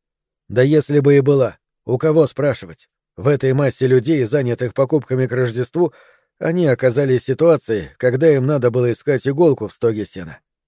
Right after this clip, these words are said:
Хантер стал массировать грубый уродливый шрам на шее. Лучший шанс найти Молли в данный момент представился бы, если бы она снова включила телефон. Он попросил Тревора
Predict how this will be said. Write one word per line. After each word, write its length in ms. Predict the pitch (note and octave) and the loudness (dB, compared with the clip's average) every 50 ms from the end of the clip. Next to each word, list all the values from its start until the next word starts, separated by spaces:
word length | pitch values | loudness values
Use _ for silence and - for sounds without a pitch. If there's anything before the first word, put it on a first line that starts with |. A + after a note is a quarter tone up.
| _ _ _ _ _ _ _ | _ _ _ _ _ _ _
Хантер 500 | - - C3 D#3+ E3+ E3 D3 E3 D#3+ C#3+ | -12 -4 -2 0 0 0 0 0 0 0
стал 240 | - - D#3 D3 C#3 | 0 0 0 0 0
массировать 560 | C3+ C3 A#2 - D3 D#3 D3 C#3+ D3 C3 B2 | 0 -2 -2 -2 -2 -2 0 0 0 0 0
грубый 360 | A#2 C3+ D#3+ D#3+ C3 D3 D3+ | 0 0 0 0 0 0 -2
уродливый 520 | D#3 E3+ D3 C3+ D3 C#3+ B2+ C#3 C3 C3+ B2 | -2 -4 -2 0 0 0 0 0 -2 -2 -4
шрам 300 | - A#2+ B2+ C3 A#2+ A#2+ | -4 -2 -2 -2 -2 -2
на 100 | A#2+ A#2+ | -6 -6
шее. 420 | - - G2+ G2+ G2+ F#2+ F2+ - _ _ _ _ _ _ _ _ - | -8 -8 -8 -8 -6 -8 -10 -12 _ _ _ _ _ _ _ _ -6
Лучший 400 | G2+ B2 C#3 C3 - - B2 A#2+ | -2 -2 -2 -2 -2 -6 -6 -6
шанс 320 | - C#3+ C#3 B2 G#2+ - | -4 -4 -4 -4 -6 -6
найти 300 | G#2+ B2 B2 - - C3+ | -6 -6 -6 -4 -4 -4
Молли 300 | B2+ D3 D3 C#3+ C3 B2+ | -2 -2 -2 -2 -2 -2
в 80 | A2 G#2+ | -4 -2
данный 300 | B2 B2 A#2+ A2+ A2+ A2 | -2 -2 -2 -2 -4 -6
момент 360 | G#2 A2 A#2 C#3+ D#3 D3+ - _ _ _ _ _ _ _ _ | -6 -6 -4 -4 -6 -6 -8 _ _ _ _ _ _ _ _
представился 720 | - C#3+ D3 C3 - - - F3+ E3+ D3+ D3 C3+ - - C#3+ | -8 -8 -8 -8 -8 -6 -4 -2 0 0 0 -2 -2 -2 -2
бы, 100 | C3 C3+ | -2 0
если 340 | C3 C3+ C3+ A#2+ - C3 C3 | -2 -2 -4 -4 -2 -4 -2
бы 140 | A#2+ C3 B2+ | 0 2 0
она 200 | C3 D#3 D#3 C3+ | 0 0 -2 -4
снова 380 | - - C3+ D#3 D#3+ D3+ D3 | -6 -6 -4 -4 -2 -2 -2
включила 520 | - - C#3+ C#3 B2 - D3 D3 C#3+ C#3 C3 | -2 -2 -4 -4 -4 -4 -4 -2 -2 -2 -4
телефон. 640 | - C#3+ C#3 C#3 D3 C3 - C#3+ B2+ G#2 F2 D2 _ _ _ _ _ _ _ _ _ _ _ | -4 -6 -6 -4 -4 -6 -4 -4 -4 -4 -4 -8 _ _ _ _ _ _ _ _ _ _ _
Он 180 | - G#2+ A2+ | -8 -6 -4
попросил 460 | A2+ B2 B2+ B2+ B2+ A#2 - C#3 C3 G#2 | -4 -2 0 0 0 0 0 -2 -2 0
Тревора 420 | C3 D3 D3+ C3+ C#3 C#3 C#3 - | 0 0 2 2 2 0 0 -2